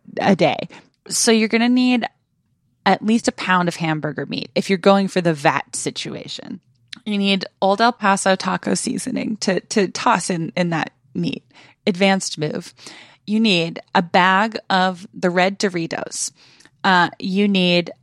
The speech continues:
a bottle of Catalina salad dressing. You need a bag of grocery store three cheese Mexican blend.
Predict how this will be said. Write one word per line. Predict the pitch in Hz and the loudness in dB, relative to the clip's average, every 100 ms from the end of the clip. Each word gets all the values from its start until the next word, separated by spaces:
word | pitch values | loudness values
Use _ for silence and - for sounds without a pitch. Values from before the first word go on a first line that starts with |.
| - | -8
a | |
bottle | 156 _ 180 185 180 165 190 - - | -8 _ 2 4 0 -2 -6 -8 0
of | 180 - | 0 0
Catalina | - 175 175 175 170 | -6 -4 -2 -2 -2
salad | - 165 175 170 | 0 0 0 -4
dressing. | - 165 - - 196 _ _ _ _ _ _ | -4 -4 -8 -8 -10 _ _ _ _ _ _
You | - 175 196 | -8 0 2
need | 190 180 160 180 - _ | 2 0 -2 -6 -10 _
a | 180 | -4
bag | 156 190 185 175 170 165 - | 0 2 4 4 0 -4 -6
of | 180 156 | -6 -4
grocery | 185 180 - 185 | -2 -2 -2 -4
store | - 175 165 165 160 - _ _ | -2 2 4 2 0 -12 _ _
three | - - 180 180 175 175 180 180 - _ _ _ - | -18 -2 2 4 4 2 2 0 -4 _ _ _ -4
cheese | - 175 165 160 156 - | -2 0 2 0 -4 -8
Mexican | 175 165 - 165 - 151 | -4 -4 -4 -8 -6 -6
blend. | 143 135 - - - | -4 -6 -6 -14 -18